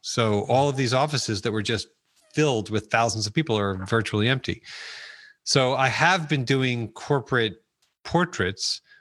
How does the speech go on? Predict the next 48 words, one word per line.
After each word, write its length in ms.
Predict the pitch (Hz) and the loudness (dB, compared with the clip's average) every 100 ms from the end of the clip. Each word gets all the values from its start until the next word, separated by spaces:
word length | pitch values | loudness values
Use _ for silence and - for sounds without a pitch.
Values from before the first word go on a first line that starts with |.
| _ - | _ 0
but 340 | 117 117 - - | 0 0 -6 -4
when, 320 | 123 113 120 | 0 0 0
when 120 | 120 | 0
I 100 | 110 | 0
do 220 | 101 185 | 2 2
do 160 | 185 123 | 2 2
them, 420 | 104 101 101 104 - | 2 0 0 -6 0
they 160 | 120 | 0
literally 600 | 117 127 156 143 120 113 | 2 2 2 2 2 0
have 300 | 92 110 95 | 0 -2 0
people 240 | 135 123 110 | -2 0 -2
coming 400 | - 127 120 117 | 0 2 2 2
in 200 | 131 101 | 2 0
from 160 | 104 113 | -2 0
out 160 | 107 | 0
of 100 | 101 | -2
town, 480 | - 135 120 95 92 - - - _ _ | 0 2 2 0 -4 -10 -20 -20 _ _
um, 500 | 110 104 98 98 92 95 _ _ _ _ _ _ - | 0 2 2 0 -2 -8 _ _ _ _ _ _ -4
to 100 | - | 0
come, 260 | 131 123 117 - | 2 2 2 2
you 80 | 135 | 2
know, 100 | 101 | 2
just 220 | 101 - | 2 0
to 60 | - | 2
come 140 | 120 | 2
into 120 | 104 | 2
the 100 | 110 | 2
office 260 | 123 131 107 | 2 0 -4
for 120 | 107 | -4
the 100 | 98 | -4
day 220 | 98 95 | -2 -2
so 160 | - 101 | -2 -4
that 80 | 92 | -4
we 100 | 95 | -4
can 140 | 101 | -2
do 100 | 98 | -2
portraits. 680 | 87 120 110 - - - - - - - - - - _ | 0 -2 -2 -8 -10 -12 -12 -16 -16 -14 -14 -16 -18 _
And 160 | 117 113 | 2 4
we're 80 | 107 | 4
being 200 | 131 117 | 2 2
careful, 640 | 131 113 - 107 110 107 | 2 2 0 0 0 0
you 80 | 104 | 0
know, 100 | 104 | 0
we're 120 | 98 | 0
doing 360 | 104 104 98 92 | 0 0 -2 -2
covid 360 | 120 110 113 | 0 0 0
testing. 720 | - 104 - 107 101 98 101 - | 0 0 -2 -2 -2 -4 -8 -6
We're 360 | 107 98 101 | -4 -4 -4